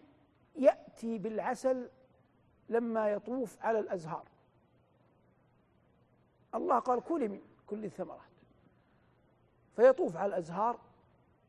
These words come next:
ثم يخرج للناس عسلا. فلو قيل للنحلة: "إن هذا العسل ليس منك، من الزهر." كيف تغلبك؟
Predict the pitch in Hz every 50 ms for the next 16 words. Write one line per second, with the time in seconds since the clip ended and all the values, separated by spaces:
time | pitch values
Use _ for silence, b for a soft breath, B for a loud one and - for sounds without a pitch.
0 | _ _ _ _ - 196 220 240 240 233 277 262 262 220 220 220 196 208 214 208
1 | 214 202 202 208 233 233 190 - - 202 160 190 190 - - 170 165 - - -
2 | - _ _ _ _ _ _ _ _ _ _ _ - _ _ _ _ _ _ _
3 | _ _ _ _ - 208 247 285 294 - - 370 370 370 339 277 254 240 214 208
4 | 214 - - 165 160 151 - - - - - _ _ _ _ _ _ _ _ _
5 | _ _ _ _ _ _ _ _ _ _ _ _ _ - 196 226 247 254 269 240
6 | 277 294 277 262 262 240 202 220 277 - - 262 262 269 262 269 - - - 277
7 | 294 311 330 - - 285 269 269 277 262 226 - - 208 202 240 277 320 294 220
8 | 185 214 247 185 214 226 220 - - - - - - - - _ - _ _ _
9 | _ _ _ _ _ _ - - 269 294 277 233 247 - 240 202 202 202 196 165
10 | 175 - - - - -